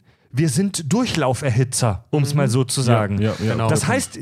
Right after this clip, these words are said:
Speaker 1: die Matrix würde aus uns nur die Energie rauskriegen, die sie in Form von Burgern, Pizza, Steaks oder Eiweißshakes in uns reinsteckt.
Speaker 3: Was ist mit unserem Gehirn?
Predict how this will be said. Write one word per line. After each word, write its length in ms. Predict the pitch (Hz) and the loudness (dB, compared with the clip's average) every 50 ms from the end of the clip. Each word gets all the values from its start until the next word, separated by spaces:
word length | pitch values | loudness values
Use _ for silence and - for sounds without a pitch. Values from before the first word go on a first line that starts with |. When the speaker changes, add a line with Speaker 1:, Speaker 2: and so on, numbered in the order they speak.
| 120 - _ | -16 -6 _
Speaker 1:
die 100 | 165 175 | -2 0
Matrix 640 | 156 156 170 208 - - - 226 240 - - - - | 2 2 0 0 0 -2 -2 -4 -4 -4 -6 -2 0
würde 240 | 160 170 165 165 135 | 0 0 0 0 -2
aus 180 | 156 151 - | -2 -2 -2
uns 360 | - - 208 208 190 190 - | -2 -2 -2 -2 -2 -2 -2
nur 180 | 180 180 170 160 | 0 2 2 0
die 380 | 139 120 - - 233 240 254 240 | 0 -2 -2 -2 0 0 0 0
Energie 480 | 202 196 185 180 175 143 143 185 190 | 0 0 0 0 0 -2 -2 -2 -2
rauskriegen, 840 | 170 135 151 175 185 175 - - 110 - 143 131 113 104 104 98 90 - - - - - - _ _ - | 0 0 0 0 0 -2 -4 -6 -6 -4 -2 -2 0 0 -2 -4 -4 -6 -10 -20 -20 -20 -20 _ _ -2
die 100 | 175 185 | -2 0
sie 300 | 170 170 196 170 - - _ _ _ _ _ | 0 -2 -4 -4 -10 -16 _ _ _ _ _
in 160 | - 160 156 | -4 -2 -2
Form 380 | 139 - - 190 190 196 208 214 | -2 -2 0 0 0 2 0 -2
von 420 | - - 185 180 160 160 143 117 | -2 -2 0 0 0 -2 -2 -2
Burgern, 600 | 151 170 175 185 202 208 202 214 202 208 233 226 - - - - - | 0 0 2 2 2 0 0 0 0 0 -2 -4 -6 -10 -20 -6 -2
Pizza, 600 | - 160 214 180 - - - 220 208 196 202 202 - _ | 0 0 0 -2 -4 -4 -2 0 0 0 -2 -4 -6 _
Steaks 680 | - - - - 185 175 175 196 202 - - - - - | -8 -8 -4 -2 -2 0 0 -2 -2 -4 -6 -6 -2 -2
oder 320 | 185 185 180 180 170 - | 0 0 0 0 -2 0
Eiweißshakes 800 | 175 202 214 190 175 151 131 - - - 165 170 165 - - - | -2 -2 0 0 0 0 0 -2 -2 -2 -2 -2 -2 -4 -4 -2
in 120 | 180 170 | 0 0
uns 240 | 165 156 - 170 - | 0 -2 -2 -4 -4
reinsteckt. 840 | 185 196 214 208 - - - - 147 120 - - - - - - - _ _ _ _ _ _ _ _ _ _ _ _ _ _ _ | -2 -2 -2 -2 -4 -4 -4 -4 -6 -6 -6 -10 -10 -10 -10 -10 -12 _ _ _ _ _ _ _ _ _ _ _ _ _ _ _
Speaker 3:
Was 380 | 95 92 87 82 131 131 127 | -18 -16 -8 -4 -4 -4 -2
ist 140 | 139 123 - 131 | -4 -4 -2 -2
mit 100 | 120 - | -2 -2
unserem 320 | 101 104 95 101 98 92 | -2 -2 0 -2 -2 0
Gehirn? 460 | 90 90 82 120 123 123 92 - - | -2 -2 -2 -2 -2 -2 -6 -8 -12